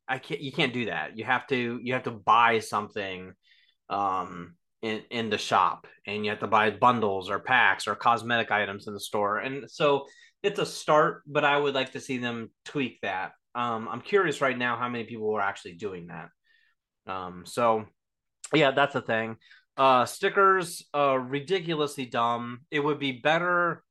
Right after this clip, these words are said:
I, I mean, I mean, this is a starting point. I, I get it. They wanna just try it out and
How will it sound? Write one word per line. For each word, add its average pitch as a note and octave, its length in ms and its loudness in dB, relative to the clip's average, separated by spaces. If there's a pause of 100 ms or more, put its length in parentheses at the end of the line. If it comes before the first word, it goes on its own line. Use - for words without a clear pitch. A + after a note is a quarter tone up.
I, D3 120 0
I D#3+ 140 -2
mean, D#3 140 0
I C#3+ 140 0
mean, D3+ 140 -12
this G#3+ 160 -2
is A3+ 120 -6
a E3+ 80 -6
starting C#3+ 460 0
point. E3+ 420 -10 (160)
I, B2+ 240 -6
I B2 100 -4
get A#2 340 -8
it. C#3 240 -4
They C3 80 -6
wanna A#2+ 280 -8
just A#2 140 -14
try A#2 220 -4
it B2 80 -4
out A2+ 400 -2
and G2+ 240 -14